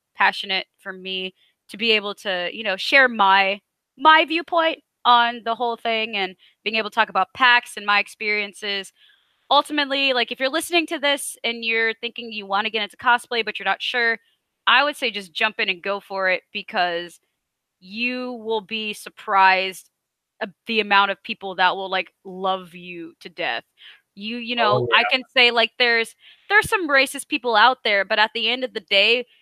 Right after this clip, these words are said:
Speaker 1: the cosmic community is actually pretty big, and it's bigger than the people that are gonna say some dumb shit. So,
Speaker 2: Yeah.
Speaker 1: if anyone
Speaker 2: Um,
Speaker 1: wants to say something, I have two hands and I'm ready to throw them. Find me,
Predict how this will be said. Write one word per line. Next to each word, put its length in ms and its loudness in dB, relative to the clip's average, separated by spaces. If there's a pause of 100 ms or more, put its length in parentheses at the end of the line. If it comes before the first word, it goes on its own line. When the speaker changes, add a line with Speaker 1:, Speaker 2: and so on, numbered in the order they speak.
(280)
Speaker 1:
the 80 0
cosmic 440 2
community 340 -2
is 100 -6
actually 320 2
pretty 300 -4
big, 320 2
and 100 0
it's 160 -4
bigger 380 0
than 140 -6
the 80 -4
people 360 -10
that 240 2
are 100 -2
gonna 300 -4
say 220 -4
some 220 -12
dumb 260 -4
shit. 360 -6 (300)
So, 260 -4 (100)
Speaker 2:
Yeah. 60 2 (560)
Speaker 1:
if 160 0
anyone 420 6
Speaker 2:
Um, 60 -4
Speaker 1:
wants 220 2
to 80 -8
say 240 2
something, 460 -2 (240)
I 140 6
have 200 4
two 200 -4
hands 360 6
and 100 -2
I'm 140 -4
ready 240 2
to 100 -10
throw 320 -2
them. 300 -8 (240)
Find 400 4
me, 320 -4